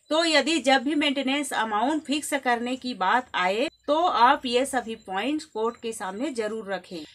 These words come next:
कि क्यों मेंटेनेंस अमाउंट कम लगना चाहिए या मेंटेनेंस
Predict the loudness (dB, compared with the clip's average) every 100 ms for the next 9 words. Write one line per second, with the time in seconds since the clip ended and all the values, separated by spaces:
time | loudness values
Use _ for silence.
0 | _ 0 0 2 4 6 6 4 2 0
1 | 0 -2 -4 -2 -2 -2 0 2 4 2
2 | 2 0 0 -2 -2 -4 -4 -6 2 4
3 | 4 4 0 -4 -4 -4 -8